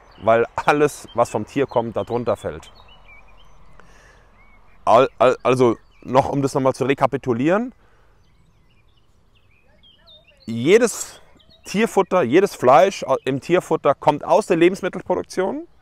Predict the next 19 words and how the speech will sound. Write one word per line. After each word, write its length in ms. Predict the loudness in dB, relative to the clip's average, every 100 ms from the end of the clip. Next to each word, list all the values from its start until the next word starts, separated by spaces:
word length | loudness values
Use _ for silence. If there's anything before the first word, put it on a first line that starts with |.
| _
Punkt 220 | -4 -2
eins. 420 | 0 -2 -2 -12 -20 _ _ _ _ _ _ _ _ _ _ _ _
Jedes 460 | -10 -2 0 0 0
Fleisch 480 | 4 6 6 2 -4
in 260 | -6 -4
jedem 300 | -2 -2 -2
Tierfutter 760 | -4 -2 -2 -2 -2 0 0 -4 _ _ _ -8
ist 260 | -8 -6
ein 240 | -6 -4 -6
tierisches 540 | 0 2 2 0 -4
Nebenprodukt 600 | 0 0 0 -2 -2 -2
der 80 | -4
Kategorie 520 | -2 -4 -4 -4 -4
drei. 320 | 2 4 2 -2 _ _ _ _ _ _ _ _ _ _ _
Und 460 | 2 4 2 -4 -16 _ _ _ _ _ _ _
jedes 480 | -12 -2 0 0 -2
Fleisch 560 | 4 6 8 4 -4 -8
im 140 | -6 -4
Tierfutter 760 | -2 -2 -2 -2 0 0 -2